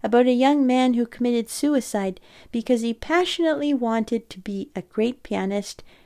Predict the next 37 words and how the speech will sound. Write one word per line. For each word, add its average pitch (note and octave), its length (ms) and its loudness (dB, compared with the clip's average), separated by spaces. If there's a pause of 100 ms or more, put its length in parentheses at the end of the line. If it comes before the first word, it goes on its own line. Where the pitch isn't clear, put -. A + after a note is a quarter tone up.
(160)
and F3 140 -10
could - 200 -8
not A3 280 -2
face G#3 340 -4
the G3 120 -8
truth G3+ 380 -6
when F#3+ 140 -8
he F#3 140 -8
was F3+ 260 -14
told F#3+ 360 -4
his A#3+ 440 -4
was G#3 180 -6
a F#3+ 60 -4
mediocre G3 640 -4
talent. F#3 540 -8 (1040)
I A#3 160 2
just A3+ 260 -6
wanted F3+ 240 -6
to F#3+ 60 -10
play G3 260 -2
the F#3 80 -2
piano, F3+ 440 -4
and A3 140 0
I A3+ 60 2
wanted C4+ 400 -2
to C4 80 -4
play B3 260 -2
it - 160 -8
better. A3 400 -2 (460)
I G3+ 80 -2
was G#3 260 0
never A3 300 2
conscious A3 580 -4
of G3+ 200 -2
possessing G3 540 -4
exceptional - 680 -8
talent. G#3+ 540 -4